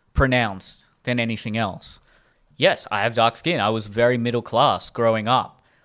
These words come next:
I'm sure someone who was white that was really poor didn't have the same opportunities as I did. And yeah, I, I then dealt with people saying, "Yeah, we're gonna put you in the exotic pile or whatever," and, "Oh,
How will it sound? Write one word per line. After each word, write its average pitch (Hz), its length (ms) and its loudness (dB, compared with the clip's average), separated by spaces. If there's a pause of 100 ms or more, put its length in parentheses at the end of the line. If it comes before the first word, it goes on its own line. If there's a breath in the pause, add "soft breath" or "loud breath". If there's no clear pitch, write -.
(120)
I'm 120 200 2
sure 147 360 4
someone 127 400 0
who 123 100 -4
was 113 180 -6
white 113 360 4 (340)
that 127 180 2
was 113 180 -6
really 127 280 0
poor 127 380 0
didn't 117 280 -4
have 117 240 -4
the 117 40 -8
same 120 320 -4
opportunities 120 920 -6
as 120 160 0
I 123 160 6
did. 120 320 -4 (380 soft breath)
And 139 160 0
yeah, 196 220 2
I, 113 240 2
I 120 140 2
then 131 320 0
dealt 143 240 4
with 123 240 -2
people 117 240 -2
saying, 120 300 0
"Yeah, 120 100 0
we're 110 100 -4
gonna 113 140 -2
put - 160 -8
you 120 120 -8
in 117 60 -4
the 113 80 -4
exotic 104 400 -6
pile 110 300 4
or 113 60 0
whatever," 110 420 -2
and, 107 200 -6 (680 soft breath)
"Oh, 107 520 4